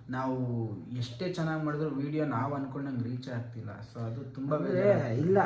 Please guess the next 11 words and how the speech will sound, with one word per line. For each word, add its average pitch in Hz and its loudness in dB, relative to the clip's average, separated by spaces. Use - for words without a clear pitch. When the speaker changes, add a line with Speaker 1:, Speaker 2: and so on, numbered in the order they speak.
Speaker 2:
ತುಂಬಾ 175 2
ಜನ - 4
ಎಕ್ಸ್‌ಪೆಕ್ಟ್ - -2
ಮಾಡೋದು 160 4
ಗೊತ್ತು 131 0
ನಮ್ಗೆ. 139 -2
So, 143 -8
Speaker 1:
ಇಲ್ಲ, 147 2
Speaker 2:
ಏನು 170 8
Speaker 1:
ಆದ್ರೂ 170 6
ನಾವು 202 4